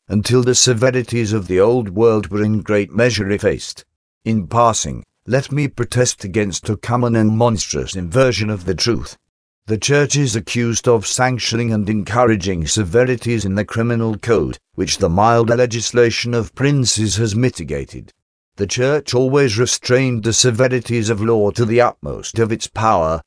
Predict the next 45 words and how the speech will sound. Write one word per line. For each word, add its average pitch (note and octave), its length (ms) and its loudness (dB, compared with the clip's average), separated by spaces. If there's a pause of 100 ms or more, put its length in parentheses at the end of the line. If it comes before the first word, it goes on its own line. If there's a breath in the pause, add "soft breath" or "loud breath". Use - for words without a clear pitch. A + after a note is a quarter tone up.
(120)
from A#2+ 240 -4
age A#2 280 0
to A2 160 2
age, D2 400 -4 (160)
but G#2+ 160 -4
the A2+ 140 2
hands B2+ 360 -4
of A#2+ 160 0
men A#2 220 2
in A#2+ 120 0
iron A#2+ 400 4
mail A2+ 360 2
were A#2+ 120 2
too C#3+ 320 -4
heavy A2+ 360 0
to A2+ 100 -6
be A2 140 -4
stayed B2 420 -2
by A#2+ 180 4
the B2+ 120 2
light B2 320 0 (100)
pastoral B2+ 680 0
staff G#2+ 540 2
of G#2+ 120 -2
the A#2+ 80 2
Church. - 560 0 (460)
The A2 100 -2
Church C#3+ 500 -2
would B2 160 0
have B2 200 0
extinguished B2+ 800 -2
long B2+ 200 2
ago A2 440 2
the A2 80 -4
cruelties B2 760 -2
of G2+ 120 -4
the A2 100 0
penal A2+ 420 -2
code, E2+ 400 -2 (220)
if C3 120 -10
it - 100 -10
had A#2 200 -2
obtained A2+ 480 -2
the F2+ 100 -6
power. E2 460 -2